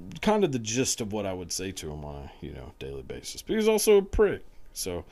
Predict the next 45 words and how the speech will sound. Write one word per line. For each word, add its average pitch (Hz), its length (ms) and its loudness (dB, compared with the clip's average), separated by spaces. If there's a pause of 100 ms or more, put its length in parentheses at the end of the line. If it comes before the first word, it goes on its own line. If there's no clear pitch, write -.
(220)
now 127 180 4
granted, 104 540 -2
did 82 140 -10
he 87 40 -8
become 90 320 -8
a 80 60 -6
prick 82 300 -8
because 85 260 -10
he 87 80 -10
was 78 140 -10
always 85 200 -6
getting 76 220 -10
made 82 160 -8
fun 113 240 0
of 104 380 -2 (520)
for - 140 -16
being 80 180 -8
a 73 40 -10
Mormon, 123 560 -2
or 98 260 0
was 87 200 -6
he 82 80 -6
a 80 60 -6
prick - 360 -4
who 85 80 -10
just 78 180 -4
happened 82 240 -4
to 76 60 -10
be 69 100 -14
a 71 60 -14
Mormon? 78 400 -10 (880)
Um, 58 340 -10
it's - 100 -8
a 90 60 -2
little 87 300 -2
of 76 100 -8
a 73 180 -8 (640)
chicken 87 320 -4
and 78 100 -8
the 78 140 -6
egg 71 220 -8
situation, 57 760 -10
but, - 180 -16 (200)
you - 80 -16
know. - 200 -20